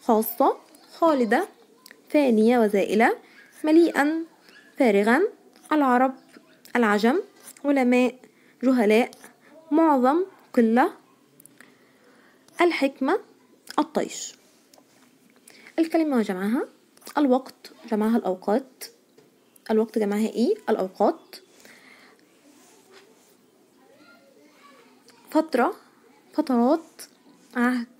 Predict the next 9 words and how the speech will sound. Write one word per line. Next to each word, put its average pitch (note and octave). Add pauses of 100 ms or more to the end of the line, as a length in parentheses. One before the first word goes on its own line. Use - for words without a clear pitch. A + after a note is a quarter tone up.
(100)
عهود، A3+ (960)
الخليفة، A#3 (200)
الخلفاء، G#3+ (580)
مكتبة، D4 (260)
مكتبات، A3 (560)
الحكمة، B3+ (680)
الحكم، A#3+ (1080)
الفضل، D4 (240)
الأفضال. G#3+